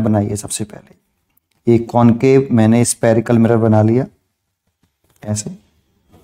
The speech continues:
ये मैंने प्रिंसिपल एक्सिस, इसकी ये पोल मानते हैं। इसकी जो radius of curvature दे रखी है, ये center curvature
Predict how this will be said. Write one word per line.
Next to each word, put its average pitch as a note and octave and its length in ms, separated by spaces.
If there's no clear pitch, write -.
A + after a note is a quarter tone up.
ये C3 100
मैंने C#3 180
प्रिंसिपल G#2 440
एक्सिस, - 360
इसकी - 280
ये C3+ 60
पोल A2 200
मानते G2 360
हैं। F2 160
इसकी F#3+ 320
जो G3+ 140
radius D3+ 420
of E3+ 140
curvature C#3 360
दे C3 100
रखी B2 300
है, A2+ 240
ये B2+ 80
center B2+ 320
curvature C3+ 360